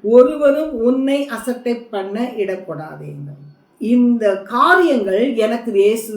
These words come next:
செய்திருக்கிறார், என் தேவனாகிய கர்த்தர் செய்திருக்கிறார்.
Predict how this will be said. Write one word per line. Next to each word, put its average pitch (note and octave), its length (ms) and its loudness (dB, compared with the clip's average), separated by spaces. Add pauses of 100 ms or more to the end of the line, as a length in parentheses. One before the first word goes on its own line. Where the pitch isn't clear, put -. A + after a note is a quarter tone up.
செய்திருக்கிறார், F3+ 840 -2 (140)
என் F3+ 220 -6
தேவனாகிய B3 600 0
கர்த்தர் G3+ 440 -4
செய்திருக்கிறார். F3 680 -6